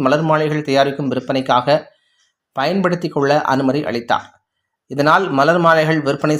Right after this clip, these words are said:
செய்யும் வியாபாரிகள் மிகவும் மகிழ்ச்சி அடைந்தனர். இந்த நிலையில் அந்த பகுதியில் மலர் மாலைகள் தயாரித்து விற்பனை செய்யும் வளாகம் அமைக்கப்பட்டு வந்திருந்தது. இதற்காக நேற்று மாலை ஆயிரம் ஆண்டுகளுக்கு மேல் பழமை வாய்ந்த சுயம்பு அருள்மிகு ஸ்ரீ கோட்டை மாரியம்மன்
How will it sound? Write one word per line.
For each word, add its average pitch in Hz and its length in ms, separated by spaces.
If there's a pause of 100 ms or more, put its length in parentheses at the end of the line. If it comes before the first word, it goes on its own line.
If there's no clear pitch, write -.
செய்யும் 135 240
வியாபாரிகள் 135 640 (920)
மிகவும் 180 360
மகிழ்ச்சி 139 360
அடைந்தனர். 113 420 (480)
இந்த 190 220
நிலையில் 175 340
அந்த 160 220
பகுதியில் 175 500
மலர் 165 260
மாலைகள் 165 420
தயாரித்து 139 440
விற்பனை 156 340
செய்யும் 160 340
வளாகம் 143 420
அமைக்கப்பட்டு 139 460
வந்திருந்தது. 120 520 (720)
இதற்காக 160 420
நேற்று 170 300
மாலை 160 320
ஆயிரம் 165 440
ஆண்டுகளுக்கு 151 520
மேல் 156 280
பழமை 147 340
வாய்ந்த 143 400
சுயம்பு 165 500
அருள்மிகு 147 360
ஸ்ரீ 156 240
கோட்டை 156 320
மாரியம்மன் 143 540